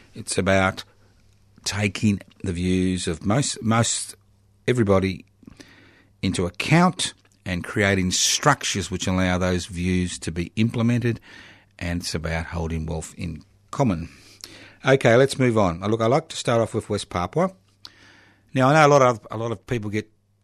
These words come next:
tied up in this issue and that issue and this issue, but I'm just, uh, amazed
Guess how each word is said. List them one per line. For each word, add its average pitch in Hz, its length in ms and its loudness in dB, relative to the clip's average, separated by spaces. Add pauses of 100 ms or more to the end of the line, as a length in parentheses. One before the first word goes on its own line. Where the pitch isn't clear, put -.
(120)
tied 120 360 -2
up 107 200 0
in 98 140 0
this 110 240 -2
issue 107 360 -2
and 92 140 0
that 98 160 0
issue 92 400 -2
and 90 140 -2
this 98 220 -2
issue, 92 360 -4 (960)
but 147 120 -6
I'm 165 180 -2
just, - 340 -8
uh, 98 200 -4 (400)
amazed 92 840 2